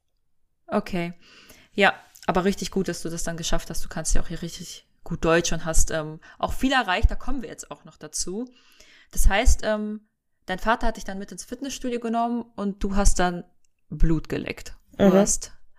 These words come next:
Speaker 1: den Sport für dich dann entdeckt. Das heißt, Schwimmen und alles war dann komplett uninteressant und du bist nur noch ins Gym gerannt.
Speaker 2: Also Schwimmen war schon lange, äh, uninteressant, sag ich mal.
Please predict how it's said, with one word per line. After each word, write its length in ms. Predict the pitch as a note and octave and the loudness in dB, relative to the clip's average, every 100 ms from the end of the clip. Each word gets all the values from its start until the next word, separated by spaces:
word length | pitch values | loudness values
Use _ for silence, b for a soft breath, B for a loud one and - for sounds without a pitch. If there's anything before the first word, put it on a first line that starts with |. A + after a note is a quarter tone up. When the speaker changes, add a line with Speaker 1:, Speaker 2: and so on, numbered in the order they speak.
| _ _ _ | _ _ _
Speaker 1:
den 160 | G#3 A3+ | 4 4
Sport 540 | - F#3+ F#3+ G3+ - - | 4 4 4 2 2 -2
für 240 | - G3 | 0 -2
dich 180 | F#3+ G3 | 0 0
dann 140 | F3+ F3 | 0 -2
entdeckt. 420 | E3 G3+ B3 - | 0 2 2 -2
Das 140 | G3+ | 6
heißt, 320 | G#3 G3 - | 6 6 4
Schwimmen 300 | - - A#3 | 4 6 4
und 120 | G#3+ - | 4 4
alles 240 | F#3+ G3+ | 6 6
war 100 | F#3+ | 6
dann 100 | F#3 | 2
komplett 420 | - F#3 G3 G3+ | -2 2 4 2
uninteressant 580 | - G#3 G3+ G#3 G#3+ F#3+ | 2 -2 -2 4 4 4
und 40 | F3+ | -4
du 80 | |
bist 200 | E3+ F#3 | -10 -10
nur 120 | F#3 F3+ | -10 -10
noch 160 | F3 | -12
ins 460 | - D#3 D#3+ - - - - | -12 -12 -6 -4 -4 -12 -8
Gym 200 | D#3+ D3+ | -6 -6
gerannt. 420 | D3+ C#3 B2+ - - _ B B B B | -2 -2 -2 -8 -14 _ B B B B
Speaker 2:
Also 260 | D3+ D3+ D3 | 4 6 4
Schwimmen 440 | - G3+ A3+ G3+ | 4 4 4 4
war 100 | F3 | 4
schon 240 | - D#3+ C#3+ | 4 2 6
lange, 600 | D3 D#3+ E3+ D#3+ D#3 - | 6 6 8 6 6 2
äh, 160 | D#3 D3+ | 2 4
uninteressant, 800 | D#3+ D#3+ - D#3+ D#3+ D#3+ E3 D#3 | 2 2 2 2 4 2 0 0
sag 180 | D3 | -2
ich 120 | - D3+ | -2 2
mal. 300 | D3+ D3+ | 4 4